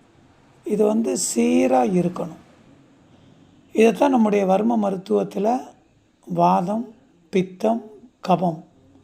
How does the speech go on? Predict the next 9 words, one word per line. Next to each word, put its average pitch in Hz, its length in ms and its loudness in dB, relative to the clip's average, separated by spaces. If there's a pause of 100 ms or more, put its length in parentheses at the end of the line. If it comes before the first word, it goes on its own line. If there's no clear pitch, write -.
(640)
மூணுடைய 262 680 2
இயக்கமும் 226 680 0 (120)
சீரா 233 340 2 (160)
இருக்கணும் 180 480 0 (460)
அப்படின்னு 180 540 -2 (1300)
வர்ம 202 360 0
மருத்துவம் 180 600 -2 (540)
குறிப்பிடுது. 185 560 -4 (1200)
இதுல 226 280 4